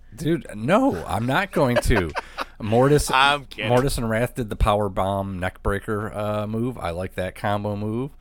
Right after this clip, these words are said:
Speaker 1: Uh, there was the reverse crag with the leg drop off the second, uh, buckle. I thought that was pretty good.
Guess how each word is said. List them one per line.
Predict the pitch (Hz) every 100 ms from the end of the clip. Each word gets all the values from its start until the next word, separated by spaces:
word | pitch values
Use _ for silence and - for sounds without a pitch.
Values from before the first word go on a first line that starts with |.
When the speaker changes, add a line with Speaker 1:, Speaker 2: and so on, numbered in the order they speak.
| - - - -
Speaker 1:
Uh, | 90 92
there | 87 92 92
was | 92
the | -
reverse | 85 87 87 98 -
crag | - 92 98
with | 98
the | 85
leg | 87 87 92
drop | 104 107 110
off | 92
the | -
second, | - 95 - 98 -
uh, | 92 92 104
buckle. | 113 113 - 123
I |
thought | 101 87
that | 85 80
was | 85
pretty | - 92 85
good. | 82 85 98